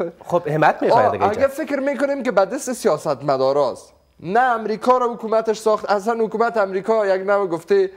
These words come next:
Speaker 2: حالا ما می‌خوایم و-، رک بگویم، یک م-، موارد اصلاً یک حکومت مافیایی است در جان مردم خود می‌زنه. از امریکا رو بگم. اصلاً شاید از ایران هم همین شکلی باشه.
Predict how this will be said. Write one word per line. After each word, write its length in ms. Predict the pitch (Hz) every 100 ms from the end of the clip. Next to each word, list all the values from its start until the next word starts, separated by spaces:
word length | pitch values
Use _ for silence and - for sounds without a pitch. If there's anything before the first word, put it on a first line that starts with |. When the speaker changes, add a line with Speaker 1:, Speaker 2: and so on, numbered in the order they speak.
| - - -
Speaker 2:
حالا 180 | 175
ما 120 | 185 196
می‌خوایم 400 | 196 196 180 165
و-، 160 | 175
رک 160 | 165 180
بگویم، 400 | 160 151 160 151
یک 220 | 160 156
م-، 100 | 151 151
موارد 400 | 156 151 160 175
اصلاً 400 | 156 185 170 160
یک 60 | 156
حکومت 420 | - 160 160 165 175
مافیایی 420 | 151 143 156 160
است 80 | 143
در 100 | 135
جان 180 | 139 135
مردم 340 | 120 110 120
خود 240 | 117 120
می‌زنه. 380 | 113 87 - 98 151 - _ _ _ -
از 200 | 185 190
امریکا 380 | 196 196 208
رو 100 | 240
بگم. 240 | 202 127 110 - - - -
اصلاً 280 | 196 240 240
شاید 240 | 240 233
از 180 | 214 170
ایران 220 | 208 240
هم 100 | 233
همین 160 | 202 190
شکلی 360 | 196 165 190
باشه. 340 | 165 139 131